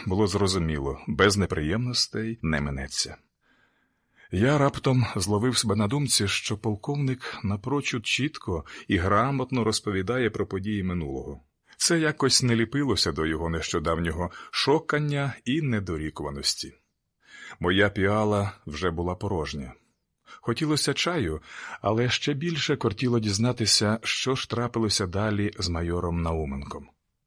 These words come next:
До вух долинуло форкання верблюда, і я озирнувся. Голова корабля пустелі вже здіймалася над близьким обрієм, адже новопетрівське укріплення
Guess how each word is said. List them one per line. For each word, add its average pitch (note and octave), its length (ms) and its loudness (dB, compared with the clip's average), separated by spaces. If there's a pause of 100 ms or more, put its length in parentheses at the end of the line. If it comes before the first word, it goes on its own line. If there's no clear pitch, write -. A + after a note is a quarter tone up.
(280)
До A2+ 180 4
вух D3+ 200 4
долинуло B2+ 680 4 (100)
форкання G2+ 640 2
верблюда, C3+ 720 -2
і E2+ 120 -2
я F#2+ 100 0
озирнувся. E2 800 -2 (840)
Голова F#2 480 4
корабля F2 380 0
пустелі G2 600 2 (260)
вже E2 240 0
здіймалася F#2 880 2
над E2 220 -2
близьким F2 560 0
обрієм, C#2+ 560 -4 (480)
адже A#2+ 440 0
новопетрівське C#3 720 -2
укріплення A#2 760 2